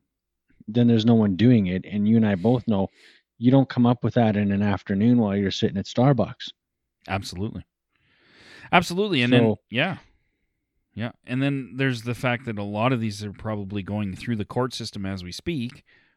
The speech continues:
Speaker 2: which means you're not gonna transition those ones to a new caseworker, a new organization, a new everything,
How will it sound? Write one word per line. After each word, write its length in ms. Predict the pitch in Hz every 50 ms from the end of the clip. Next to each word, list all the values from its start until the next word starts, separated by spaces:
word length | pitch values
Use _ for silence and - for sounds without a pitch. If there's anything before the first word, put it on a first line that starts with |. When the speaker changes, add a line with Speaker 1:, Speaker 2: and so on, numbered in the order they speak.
| _ _ -
Speaker 2:
which 180 | 113 - -
means 160 | 123 123 110
you're 80 | 117 131
not 120 | 147 151
gonna 120 | 139 131 110
transition 520 | - - 131 123 113 113 113 107 107 95
those 240 | 95 110 135 147 127
ones 200 | 127 110 101 -
to 320 | - 110 101 92 90 - -
a 60 | 98
new 380 | 101 101 104 117 117 113 107 92
caseworker, 800 | - - 113 113 107 - 104 104 101 98 - - 107 107 101 90
a 20 |
new 440 | 87 98 110 113 110 107 104 98 92 - - - - _ _ _
organization, 960 | - 110 120 113 113 110 110 104 98 113 120 135 127 104 117 123 120 120 113 110
a 100 | 104 98
new 320 | 101 113 120 120 113 110
everything, 560 | 107 120 123 123 110 87 95 90 90 110 120